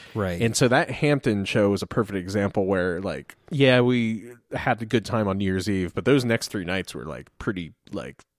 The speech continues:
Speaker 2: you know, like, sober times 'cause we just wanted to, to, to experience it. And what was fun about
Speaker 1: Yeah.
Speaker 2: that show is all Fish shows are, um,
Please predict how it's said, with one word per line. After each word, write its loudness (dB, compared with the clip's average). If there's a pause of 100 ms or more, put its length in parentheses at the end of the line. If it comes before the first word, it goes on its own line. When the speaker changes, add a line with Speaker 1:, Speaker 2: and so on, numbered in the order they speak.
(280)
Speaker 2:
you -6
know, -12 (1080)
like, -8 (560)
sober 0
times -4
'cause -8
we 8
just 2
wanted 2
to, -4 (220)
to, -6
to -4 (220)
experience -2
it. -4
And -8
what 4
was -2
fun 4
about 6
Speaker 1:
Yeah. 0
Speaker 2:
that 2
show 4
is 0
all 2
Fish 0
shows 0
are, -4
um, -14